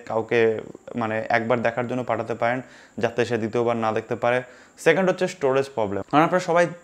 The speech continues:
জানেন ব্যাপারটা যে WhatsApp থাকলে কী পরিমাণ আমাদের স্টোরেজ দরকার পড়ে। যে কোনো জায়গা থেকে মেসেজ ঢুকছে, যে কোনো জায়গা থেকে কিন্তু আমাদের যে ফটো ঢুকছে, যার ফলে কিন্তু স্টোরেজটা অনেকটাই বেড়ে যায় এবং যেটা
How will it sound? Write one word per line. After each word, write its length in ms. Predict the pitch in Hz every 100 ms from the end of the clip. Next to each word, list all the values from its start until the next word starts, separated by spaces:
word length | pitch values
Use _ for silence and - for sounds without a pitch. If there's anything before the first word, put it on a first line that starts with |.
| 131
জানেন 180 | 135 139
ব্যাপারটা 280 | 120 113 113 131
যে 40 | 135 120
WhatsApp 320 | 127 156 143 135
থাকলে 200 | 131 135 -
কী 100 | 131 131
পরিমাণ 240 | 135 135 127
আমাদের 180 | 120 120
স্টোরেজ 240 | - 110 113 107
দরকার 220 | 98 104 104
পড়ে। 140 | 98 95 - - 123
যে 80 | 160
কোনো 120 | 185 170
জায়গা 160 | 160 151
থেকে 120 | 156 143 127
মেসেজ 220 | 123 127
ঢুকছে, 200 | 131 120 127
যে 60 | 120
কোনো 100 | 127 123
জায়গা 160 | 123 117
থেকে 140 | 123 120 117
কিন্তু 180 | 113 117
আমাদের 240 | 117 113 113 - - - 113
যে 60 | 117
ফটো 200 | 120 110 117
ঢুকছে, 200 | 117 - 117 113
যার 120 | 113
ফলে 120 | 123 117
কিন্তু 140 | 113 113
স্টোরেজটা 340 | - 110 113 120 113
অনেকটাই 300 | 117 127 127 113
বেড়ে 160 | 117 107
যায় 120 | 95 - - -
এবং 100 | 139 147
যেটা 200 | 135 160